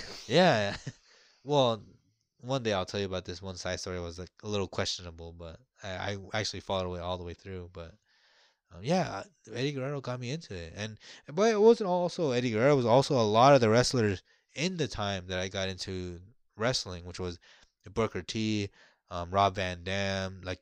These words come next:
Speaker 2: Evolution. All, all those wrestlers in that era, that era got me into wrestling. But Eddie Guerrero will always be my favorite just 'cause of the, you know,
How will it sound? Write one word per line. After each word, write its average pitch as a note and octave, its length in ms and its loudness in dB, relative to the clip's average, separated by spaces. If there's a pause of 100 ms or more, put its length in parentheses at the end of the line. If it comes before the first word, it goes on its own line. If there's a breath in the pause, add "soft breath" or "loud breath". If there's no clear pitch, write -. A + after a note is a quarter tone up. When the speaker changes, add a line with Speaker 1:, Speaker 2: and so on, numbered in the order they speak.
(120)
Speaker 2:
Evolution. G#2 1040 -4 (180)
All, C3 160 -2
all D3 240 4
those D#3+ 200 2
wrestlers C3+ 360 0
in A#2 60 -4
that A2+ 140 0
era, G#2+ 420 -4 (120)
that A#2 220 0
era C3 440 0 (320 soft breath)
got G#2 200 -2
me G2+ 120 -6
into F#2+ 200 -10
wrestling. F2+ 440 -10 (440)
But A2+ 140 2
Eddie C3 160 6
Guerrero A#2 540 4
will G2+ 240 -2
always G#2 240 0
be G2 100 -8
my F#2 140 -8
favorite F#2 440 -4
just G2+ 140 -6
'cause A2 160 -2
of F#2+ 80 -2
the, F#2 220 -2 (640 soft breath)
you G2 100 -8
know, F2 200 -8